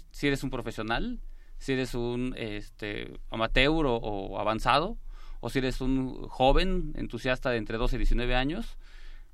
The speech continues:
eh, puedes participar incluso como institución. Ahora, dentro de cada categoría hay subcategorías. Pueden, eh, pasa-, puedes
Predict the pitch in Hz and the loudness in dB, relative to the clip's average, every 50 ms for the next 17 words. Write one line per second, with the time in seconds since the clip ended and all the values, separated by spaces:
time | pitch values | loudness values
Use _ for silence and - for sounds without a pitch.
0 | - - - 113 113 110 - - 139 139 135 135 - 120 - - - - - 131 | -10 -4 0 0 0 0 2 4 4 4 4 4 0 -4 -4 -4 -2 2 4 4
1 | 147 160 180 175 156 127 110 - 131 131 123 123 123 127 113 107 117 107 - - | 4 4 2 -2 -4 -6 -6 -4 -4 -4 -4 -2 -2 -2 -2 -2 -4 -6 -6 -6
2 | - - - - - - - - - - - - - - - 120 120 123 131 127 | -8 -8 -8 -8 -10 -12 -14 -14 -14 -14 -12 -10 -10 0 4 6 8 8 8 8
3 | 127 135 139 143 147 139 156 151 151 151 - 175 185 185 208 190 - 185 175 - | 6 6 6 4 4 4 4 4 2 4 4 4 6 6 6 6 6 4 2 6
4 | 170 175 175 175 175 175 175 185 190 - - 131 139 143 151 165 - - - - | 10 10 10 10 10 8 4 4 2 2 2 4 4 4 2 0 -2 -6 -10 -10
5 | - - - 156 127 123 147 139 - - - 165 170 180 185 170 139 - - - | -6 0 0 0 4 4 4 6 6 6 4 4 4 2 2 0 0 -2 -4 -6
6 | - 135 131 131 131 135 135 - - - - - 123 - - - - - 123 123 | -4 -2 0 0 2 0 0 -2 -6 -10 -10 -8 -8 -8 -8 -10 -4 -2 -2 -2
7 | - 139 135 139 127 123 - 143 143 143 143 - - 143 | 0 -2 -2 -2 -4 0 2 4 4 4 2 0 -4 -8